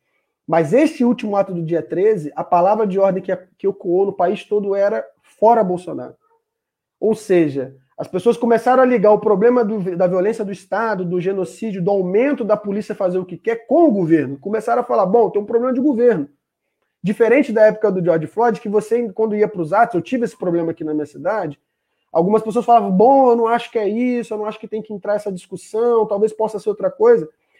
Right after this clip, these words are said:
Esse ato demonstrou essa diferença, que eu acho que é um reflexo do que foi o primeiro de maio, sabe? Um conectou no outro.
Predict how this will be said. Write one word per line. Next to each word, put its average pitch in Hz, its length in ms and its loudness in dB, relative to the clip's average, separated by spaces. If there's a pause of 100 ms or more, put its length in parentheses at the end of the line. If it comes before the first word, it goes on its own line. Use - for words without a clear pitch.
(200)
Esse 247 400 4
ato 185 380 4
demonstrou 226 540 2
essa 220 160 0
diferença, 202 720 0 (400)
que 247 120 -6
eu 294 200 4
acho 233 280 0
que - 100 -6
é - 20 0
um 240 60 0
reflexo 233 600 -2
do 196 120 -6
que - 100 -2
foi 262 240 2
o 277 60 0
primeiro 208 320 -2
de 165 80 -4
maio, 151 260 -2
sabe? 190 320 -2
Um 277 220 2
conectou 247 640 0
no 220 80 -2
outro. 151 340 -2